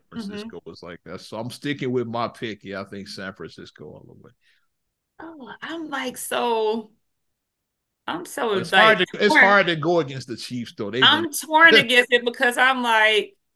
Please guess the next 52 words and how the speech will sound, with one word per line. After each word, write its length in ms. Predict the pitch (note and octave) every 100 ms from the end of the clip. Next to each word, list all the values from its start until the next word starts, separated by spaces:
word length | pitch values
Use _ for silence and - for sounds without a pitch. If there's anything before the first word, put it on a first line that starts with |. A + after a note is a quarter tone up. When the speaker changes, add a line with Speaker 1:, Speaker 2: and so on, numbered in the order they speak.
| -
Speaker 1:
The 80 | A2+
Chiefs 420 | - C#3 C#3 -
are 80 | A2
tough, 320 | - A2+ G#2
Speaker 2:
I 80 | C4
Speaker 1:
yeah. 100 | -
Speaker 2:
feel 280 | C#4+ C#4+ C4+
like 260 | B3 A#3 G3+
once 180 | A3 A3+
Speaker 1:
Last 320 | A#3 B3 -
year 140 | G3
I 40 | F3+
went 200 | F3+ E3+
against 320 | D#3+ E3 -
them. 180 | C#3 C3+
I 60 |
picked 260 | C#3+ D#3+ C#3
Philadelphia 760 | D#3 D3+ C#3 C#3 D3+ C3+ A#2+
and 80 | A#2+
got 200 | A#2 A2+
washed 420 | A2 G#2 A#2 -
and 120 | G#2+ -
shit, 220 | A2 G#2
yeah. 140 | G2+ - _ _ -
Speaker 2:
I 160 | C#4
feel 140 | - D4+
Speaker 1:
But 80 | D4+
Speaker 2:
like 80 |
Speaker 1:
yeah, 80 | B3
Speaker 2:
once 80 | A3+
Speaker 1:
like, 120 | G3+
I 60 | F#3+
have 160 | A3 A3
a 40 |
Speaker 2:
somebody 140 | G3
Speaker 1:
history 340 | G3+ G3 E3+ D#3+
of 60 |
that. 200 | D#3 E3
Like, 200 | C#3 C#3 C3+
whoever 300 | E3+ F#3 E3
I 100 | E3+
pick, 280 | E3+ E3 D#3
like, 220 | D#3 C#3+ -
bet 240 | C3 D3+
on 120 | D#3 D3
the 40 |
other 200 | D3 C3+
team, 320 | C3+ C#3+ C3 A#2+
he 100 | B2
probably 300 | C#3 C3 B2
gonna 160 | A2+
win. 240 | A2+ A#2